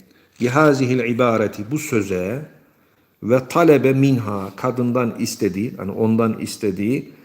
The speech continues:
En tekra'a lehu, kendisi için okumasını, haber vermesini, müstakbelehu, geleceğinden haber vermesini. Fe talebet, evet, kadın istedi. Minhu, amirden,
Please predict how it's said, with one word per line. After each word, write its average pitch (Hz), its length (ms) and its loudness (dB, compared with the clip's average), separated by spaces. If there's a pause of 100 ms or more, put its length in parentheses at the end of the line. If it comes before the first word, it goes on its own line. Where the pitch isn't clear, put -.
(280)
En 156 260 2
tekra'a 117 880 -2 (300)
lehu, 117 580 2
kendisi 123 480 -4
için 110 340 -6
okumasını, 117 680 -2
haber 117 400 2
vermesini, 101 640 -2
müstakbelehu, 123 1120 0
geleceğinden 113 840 2
haber 110 400 0
vermesini. 92 680 -4 (840)
Fe - 240 -4
talebet, 165 760 4 (500)
evet, 147 440 0
kadın 160 440 0
istedi. 123 680 -2 (1000)
Minhu, 123 680 4
amirden, 120 580 0